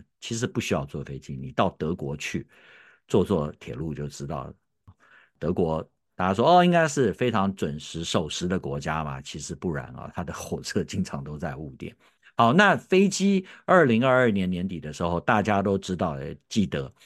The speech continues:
就是这个西南航空公司出的状况，就是几百架飞机取消，然后过了好几周，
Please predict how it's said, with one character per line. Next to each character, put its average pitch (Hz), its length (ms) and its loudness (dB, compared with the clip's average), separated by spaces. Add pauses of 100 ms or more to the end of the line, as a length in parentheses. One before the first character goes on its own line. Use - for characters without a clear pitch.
(220)
就 - 80 -6
是 85 220 -2
这 80 80 -8
个 71 240 -6
西 127 220 0
南 107 220 4
航 85 120 -6
空 85 160 -6
公 80 140 -6
司 80 180 -10
出 78 240 -10
的 69 80 -10
状 82 280 -2
况， - 360 -10
就 78 140 -12
是 71 100 -8
几 95 280 -4 (180)
百 - 420 -4
架 78 240 -2
飞 87 220 -2
机 87 180 -2
取 71 280 -6
消， 78 220 -2
然 73 120 -2
后 87 100 -4
过 101 200 2
了 85 100 0
好 110 220 0
几 - 340 -6
周， 180 420 6